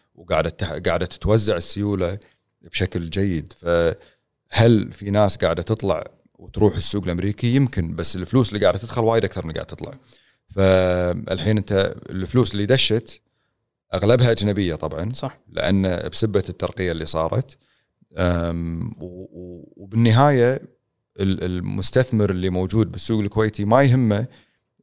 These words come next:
Speaker 1: إذا ال-، إذا الفلوس اللي قاعدة تشتري أجنبية ولا محلية، طالما إن في فلوس قاعدة تدخل السوق والسيولة زينة،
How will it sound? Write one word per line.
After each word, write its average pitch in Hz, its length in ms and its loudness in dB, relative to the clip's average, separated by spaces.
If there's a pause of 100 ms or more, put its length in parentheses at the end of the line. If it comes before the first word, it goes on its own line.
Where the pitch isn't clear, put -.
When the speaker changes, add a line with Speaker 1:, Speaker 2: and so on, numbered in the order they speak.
Speaker 1:
إذا 98 240 6
ال-، 95 280 -2
إذا 98 180 -2
الفلوس 107 420 2
اللي 98 100 -2
قاعدة 92 260 2
تشتري 92 540 0 (100)
أجنبية 101 460 2
ولا 107 200 4
محلية، 80 560 -6 (640)
طالما 113 340 4
إن 107 160 0
في 117 180 2
فلوس 104 460 -2 (160)
قاعدة 90 180 4
تدخل 120 320 -2
السوق 113 520 -2 (460)
والسيولة 104 720 2 (100)
زينة، 113 520 0